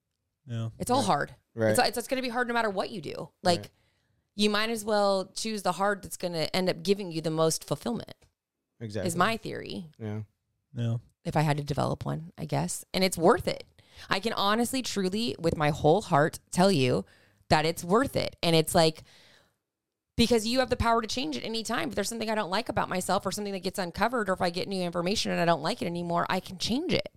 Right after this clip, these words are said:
Speaker 3: Right.
Speaker 2: It doesn't have to be who I am. Who you think of me, like that quote says, is really none of my business because you only have this much of the picture.
Speaker 1: Yeah.
Speaker 2: So it really doesn't matter. I can't go through my whole life wondering what you're gonna think of it. Now, there's certain people whose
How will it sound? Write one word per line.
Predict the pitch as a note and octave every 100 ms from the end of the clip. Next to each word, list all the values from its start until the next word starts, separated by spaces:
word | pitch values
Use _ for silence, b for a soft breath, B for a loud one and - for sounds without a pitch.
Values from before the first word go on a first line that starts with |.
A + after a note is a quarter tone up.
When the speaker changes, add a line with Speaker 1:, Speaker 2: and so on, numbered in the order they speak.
| _
Speaker 3:
Right. | A2+ G#2 G#2 -
Speaker 2:
It | -
doesn't | A3+ A#3
have | A3+ B3
to | G#3+
be | A3 A#3+ G3 F#3 b b b
who | A3
I | G3+
am. | G3+ D#3 E3
Who | F#3+
you | A3 G#3 D#4+ A#4
think | - F3 D#3
of | D3
me, | D3 C3+ C3 G#3 _ _ _ _ _ _ _ _ _
like | F3 F3+
that | F3
quote | F#3
says, | - G#3 A3+
is | - G3
really | G3 A4+ G4+
none | G#3+ G#3
of | G#3+
my | G3
business | F3 B3+ G3+ D#3+
because | - G3 F#3
you | F3+ C4
only | B3+ A3 G3
have | F3 B3 D4 F3 E3+ - - _ _ _ _ _ _ _
this | F#3 A#3 C4
much | A3+ C4+ G3+
of |
the | E3+
picture. | - - - - - _ -
Speaker 1:
Yeah. | A#2 G#2 G#2 _ _ -
Speaker 2:
So | B3+
it | B3+
really | D4 G#4
doesn't | A3+ A3 G3+
matter. | A3+ F#3 C#3
I | -
can't | - C4 -
go | C#4
through | A#3+
my | A#3 G3
whole | G#3+
life | G#3 A3+ G3
wondering | F#3 F3+ F3
what | D#3+
you're | E3+ F3+ A3
gonna | G3 E3
think | A#3 B3
of | -
it. | -
Now, | G#3
there's | G3+
certain | - D4
people | B3 A3+ G#3+
whose | F#3 F3+